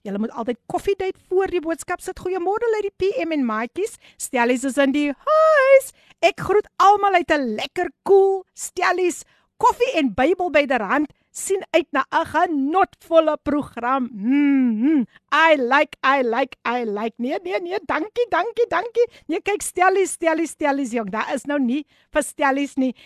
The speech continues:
En laat ons sien van watter kant af kom hierdie, hierdie volgende boodskap, die Koffiedate met Lady P M. "Goeiemôre, my naam is Shirley Davids van Abbotsdale.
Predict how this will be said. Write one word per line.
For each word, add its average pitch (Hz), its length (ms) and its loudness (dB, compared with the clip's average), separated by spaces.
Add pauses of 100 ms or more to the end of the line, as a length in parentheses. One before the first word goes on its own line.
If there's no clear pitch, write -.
(120)
En 226 160 -4
laat 226 140 -4
ons 240 200 -10
sien 277 220 2 (180)
van 226 180 -2
watter 214 400 -4
kant 262 320 -2
af 254 180 -6
kom 233 200 0
hierdie, 233 460 2 (180)
hierdie 220 220 0
volgende 254 460 0
boodskap, 220 460 -6
die 240 120 -12
Koffiedate 254 480 -2 (220)
met 220 180 -2
Lady 214 240 -2
P - 120 -12 (160)
M. 233 100 -2
"Goeiemôre, 415 580 -2
my 381 80 -4
naam 349 260 -2
is 415 80 -4
Shirley 440 360 0
Davids 466 480 0
van 415 140 -8 (220)
Abbotsdale. 233 680 -8